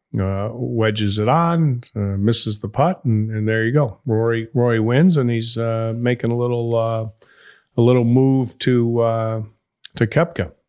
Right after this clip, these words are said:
who, uh, you know, the, the, the, they asked Rory after he got done about Koepka's comments again. You know what? You, you, do you think that was a bad, that, that was a bad thing? Give me your, give me your opinion on Koepka's comments.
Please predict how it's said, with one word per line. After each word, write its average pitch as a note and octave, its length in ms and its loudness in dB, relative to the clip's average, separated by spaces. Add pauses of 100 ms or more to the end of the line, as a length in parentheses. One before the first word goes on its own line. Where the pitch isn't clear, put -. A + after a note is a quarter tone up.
who, G#2 320 2
uh, G#2 440 -2
you B2 100 2
know, G#2+ 320 0
the, A2 160 -4
the, G#2+ 280 -2
the, A2+ 260 -2
they A2 200 0
asked A2+ 360 0
Rory A#2+ 280 4
after A2 220 -2
he G#2+ 40 0
got G#2+ 180 0
done C3+ 200 2
about G#2+ 240 -2
Koepka's A2+ 400 -2
comments B2+ 500 0
again. G#2+ 360 -6
You F#3+ 140 6
know E3+ 80 2
what? D#3 160 0 (1120)
You, C#3+ 80 -2
you, D#3+ 640 4
do D#3 180 2
you A3 80 6
think C4 200 4
that C4 120 4
was B3+ 100 0
a A#3 60 4
bad, E3 300 0
that, E3 200 2
that E3 100 4
was E3+ 120 2
a E3 40 2
bad E3 300 0
thing? E3+ 160 2
Give G3+ 120 6
me G#3 100 6
your, C#3 120 4
give D3+ 160 0
me A3+ 80 4
your G3 120 4
opinion A#2+ 400 0
on G2 120 -2
Koepka's - 460 -6
comments. A2 580 -10